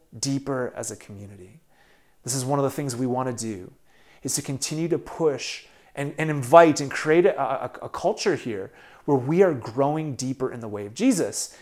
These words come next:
And that's not just about information. That's not just about good, really great sermons on Sundays. This is about practice and living this out together. If you remember in Matthew seven, Jesus uses this word over and over. The Greek word is poieo.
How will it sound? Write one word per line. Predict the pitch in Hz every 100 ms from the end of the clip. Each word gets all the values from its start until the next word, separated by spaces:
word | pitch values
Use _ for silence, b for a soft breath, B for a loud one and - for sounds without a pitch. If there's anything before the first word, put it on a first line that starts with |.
| b b
And | 175
that's | 208 226
not | 226 190
just | 214 -
about | 170 170 156 - -
information. | 175 165 147 139 170 - 98
That's | 151
not | 214 180
just | 190
about | 170 175 143 B B -
good, | 170 185 123
really | 123 151 156
great | 123 123 135 156 -
sermons | 151 151 151 143
on | 143
Sundays. | 135 135 131 147 208 - b b b
This | 165 240
is |
about | 220 151 131
practice | - 135 143 131 107 120
and | 110
living | 123 143 147
this | 127 -
out | 123 120
together. | 120 117 135 98 - b b b b
If | 135
you | 165 180
remember | 165 170 214 185
in | 147
Matthew | 156 165 208
seven, | - 139 123 120
Jesus | 143 170 190 160
uses | 170 160 160
this | 156
word | 143 147 147 156
over | 165 156
and | 156 139
over. | 120
The | 117
Greek | 120 160 165
word | 165 147
is | 139 B B
poieo. | - 165 175 175 143 175 175 196 302 294